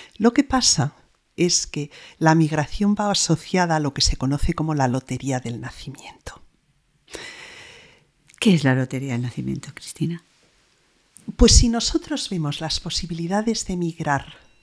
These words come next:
Speaker 1: a otro país, eh, siguiendo una ruta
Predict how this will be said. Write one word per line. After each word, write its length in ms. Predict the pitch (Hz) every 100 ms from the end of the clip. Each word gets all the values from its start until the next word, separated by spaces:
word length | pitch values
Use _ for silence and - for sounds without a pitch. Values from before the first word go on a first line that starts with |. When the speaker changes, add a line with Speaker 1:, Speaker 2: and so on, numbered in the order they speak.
| _ _ _ _
Speaker 1:
a 160 | - 156
otro 280 | 180 190 175
país, 680 | - 131 127 - - - _ _ _ _ - - - - - - _ _ _ _
eh, 460 | - 156 151 143 143 _
siguiendo 800 | - - - 175 196 214 202 175
una 280 | 165 160 151
ruta 640 | - 151 151 - 117 -